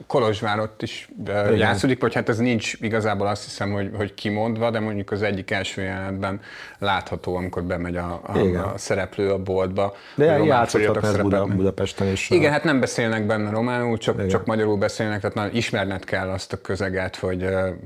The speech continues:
Speaker 1: hogy rájöjj magadtól, hogy, hogy nem Magyarországon van, tehát mondhatjuk rá, hogy nagyon is, ö, tipikusan magyarul van, míg mondjuk, meg a magyarokról szól, míg mondjuk a tanári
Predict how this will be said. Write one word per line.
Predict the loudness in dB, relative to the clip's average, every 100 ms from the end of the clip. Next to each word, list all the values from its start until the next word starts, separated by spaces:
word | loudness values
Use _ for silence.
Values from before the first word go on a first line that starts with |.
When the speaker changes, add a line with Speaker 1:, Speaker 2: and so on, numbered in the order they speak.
| -12 -10 -10 -6
Speaker 1:
hogy | -6 -4
rájöjj | -2 -2 0 0 0
magadtól, | 0 -2 -4 -6 -2 0 -2 -4
hogy, | -6 -6 -6
hogy | -6 -4
nem | -4
Magyarországon | -4 -4 -4 -6 -6 -4 -4
van, | -6 -6
tehát | -8 -8 -10
mondhatjuk | -6 -4 -6 -8 -8 -8
rá, | -6
hogy | -6 -6 -8
nagyon | -8 -10 -10
is, | -10 -10 -8
ö, | -8 -10 -14 -20 -20 _
tipikusan | -6 -6 -6 -6 -2 -4 -4 -10 -8
magyarul | -4 0 0 2
van, | 0 0 -2 -10 -10
míg | 0 4 4 4 4
mondjuk, | 4 4 2 0
meg | 0
a | 0
magyarokról | 2 2 2 0 0
szól, | 0 0
míg | 2 2
mondjuk | 4 2 2 0
a |
tanári | 0 0 0 0